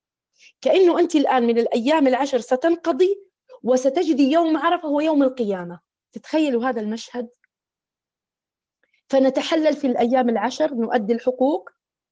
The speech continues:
نكتب الوصية، وتعلمي إنك الآن في العشر هاي ممكن تكمليها وممكن لا تكمليها،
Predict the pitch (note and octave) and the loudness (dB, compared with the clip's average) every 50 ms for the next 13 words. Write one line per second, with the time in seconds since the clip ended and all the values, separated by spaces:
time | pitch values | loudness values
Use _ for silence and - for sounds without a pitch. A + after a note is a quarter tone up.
0 | _ - A#3+ B3+ B3+ C4+ - C#4 A#3 B3+ B3 B3 A#3+ B3 - C#4+ B3+ A3+ B3 D4+ | _ -2 -2 -2 0 -2 -2 0 0 0 0 0 -2 -2 -4 -4 -2 -2 -4 -4
1 | F#4 - _ _ _ _ _ - A3 G#3+ - D4 C#4 D#4+ D#4+ C#4+ C#4 C#4+ C#4+ C#4 | -6 -8 _ _ _ _ _ -4 -4 -2 0 0 2 2 4 4 2 2 2 0
2 | C#4 C4+ C#4 C4 A#3+ - C#4 C#4+ C4+ C#4 B3 A#3+ A3 C#4+ C#4 - B3 A#3+ B3 A#3+ | 0 0 -2 -4 -4 -2 -2 -2 -2 -2 -2 -2 -2 0 -2 -2 -2 -2 -2 0
3 | A#3 C4 C#4 C4+ C4+ C4+ B3 B3 C#4 C4 - B3 C4 B3+ D#4+ D#4+ D4+ D4 C#4+ C#4+ | 0 0 0 0 0 0 -2 0 -2 -4 -2 0 0 2 0 0 0 0 0 0
4 | C#4+ D4+ C#4+ D#4 D#4+ - F4+ - C4+ D#4 D4+ D#4+ D#4+ D4 A3 G3 F3 | 0 2 2 0 0 -2 -4 -2 -2 0 0 0 0 0 -2 -6 -10